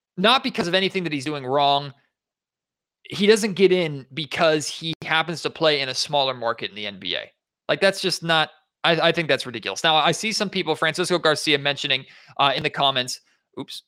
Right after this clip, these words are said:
I clicked on the wrong one. Uh, Sabonis will be a starter because Zion is hurt. I think you're right. And I think this Zion selection is ceremonial. But at the same time, what's the point? If you know Zion's probably not gonna play,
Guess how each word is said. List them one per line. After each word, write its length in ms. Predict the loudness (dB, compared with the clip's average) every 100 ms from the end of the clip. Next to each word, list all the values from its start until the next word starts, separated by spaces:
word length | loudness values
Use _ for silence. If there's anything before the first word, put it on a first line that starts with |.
| -14
I 60 |
clicked 200 | -10 -10
on 60 | -4
the 60 |
wrong 180 | -2 -2
one. 160 | -4 -8 _ _ _
Uh, 300 | 2 2 2
Sabonis 1040 | -2 -2 0 2 4 4 4 2 0 -4 -8 _ _ _ _
will 300 | 4 4 4
be 160 | 0
a 60 | -2
starter 420 | 0 0 0 0
because 340 | -4 -2 -2 0
Zion 360 | 0 2 0
is 100 | -4
hurt. 280 | -2 -2 -2 _ _ _ _ _ -2
I 100 | 0
think 260 | 0 0
you're 160 | 0 0
right. 220 | 0 -2 _ _ _ _ _ _ _
And 100 | 0
I 120 | 2 2
think 560 | 2 2 2 -8 -18 _ _ _ _ _ _ _
this 200 | 6 6
Zion 460 | 2 4 4 4 0
selection 500 | 0 2 2 0 -6
is 80 |
ceremonial. 600 | 0 2 2 0 -2 -2
But 120 | -2 -4
at 80 |
the 80 | -4
same 240 | 0 0 0
time, 260 | 0 2
what's 200 | 2 0
the 80 | -2
point? 360 | -2 0 0 -2
If 140 | -6
you 80 | -2
know 240 | 2 2 2
Zion's 420 | 2 2 2 -2
probably 540 | -4 0 0 2 2
not 220 | 2 0
gonna 140 | 0 -2
play, 360 | 2 4 4